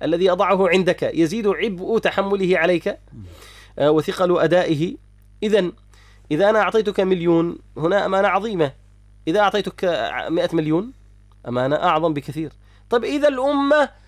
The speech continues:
Speaker 1: أعطتك جميع مقدراتها، تتصرف في طاقاتها البشرية وتتصرف في مواردها المالية، كيف بمن ائتمنه الناس على أديانهم وعلى أنفسهم وعلى أعراضهم وعلى أموالهم وعلى عقولهم،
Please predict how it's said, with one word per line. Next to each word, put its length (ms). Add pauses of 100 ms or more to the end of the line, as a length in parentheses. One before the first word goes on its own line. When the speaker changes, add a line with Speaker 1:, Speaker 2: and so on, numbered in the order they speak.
(200)
Speaker 1:
أعطتك 440
جميع 560
مقدراتها، 760 (1200)
تتصرف 800 (180)
في 180
طاقاتها 540
البشرية 720
وتتصرف 600
في 100
مواردها 540
المالية، 1000 (300)
كيف 360
بمن 420
ائتمنه 640
الناس 380
على 240
أديانهم 840
وعلى 300
أنفسهم 680
وعلى 260
أعراضهم 840
وعلى 260
أموالهم 680
وعلى 280
عقولهم، 680